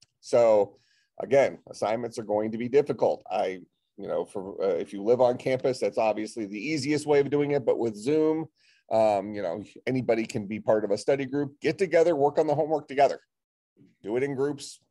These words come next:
I don't care if you're all turning in the same assignment. I'm gonna find out on the exams whether you learn stuff. All right. So, um, you know, I'm not gonna sit there looking for who copied whose code, things like that.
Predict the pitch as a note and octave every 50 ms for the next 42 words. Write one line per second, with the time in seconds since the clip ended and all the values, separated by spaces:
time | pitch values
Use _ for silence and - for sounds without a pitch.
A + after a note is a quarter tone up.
0 | _ _ - A2 A#2 B2 - - B2 B2 A#2+ A#2+ A#2+ A#2 A#2 A2 A2+ - - C3
1 | B2+ A#2+ A#2+ A#2+ A#2+ A#2+ A2+ A2+ - - B2+ A#2+ A#2+ A#2+ A#2 A2+ - _ _ _
2 | _ _ - G#2+ A2 - B2+ A#2+ B2 B2+ A#2+ B2 C3 E3 E3+ D3 C3+ - - C#3+
3 | C#3 C#3 C3+ C3+ C#3 C3+ C3 A#2+ A2+ A2+ G#2 G2 G2 B2 A#2+ A2 G2+ G2 F#2+ G#2
4 | G2+ G2 G2+ G2+ G2 G2 G#2 G#2 E2+ - - - - - _ _ _ _ _ _
5 | _ _ _ _ _ _ _ _ _ _ _ - F#2 F#2+ G2 G#2+ B2 C3 - -
6 | - _ _ _ - - - A#2+ A2+ A2 A2 G#2 G#2 G#2 G#2 G2+ G2+ F#2+ G2 G2+
7 | A2 - G2+ F#2+ F#2 F2+ F#2+ G#2+ A#2 A2+ A2 - B2+ A#2+ A#2 - - C3 A#2 -
8 | A#2+ A2+ A2 G#2+ A2 A2+ - - A#2 G#2+ - A#2 A2 A2 A2 A#2+ B2 A#2+ - -
9 | C3 A#2 A#2+ - B2 A2+ G2 - A2+ A2+ A2 - - - - B2+ B2 B2 C3 C3+
10 | C3 B2+ - _ _ _ _ _ _ _ _ _ _ - B2 A2+ - B2+ A2+ -
11 | A#2+ A#2+ -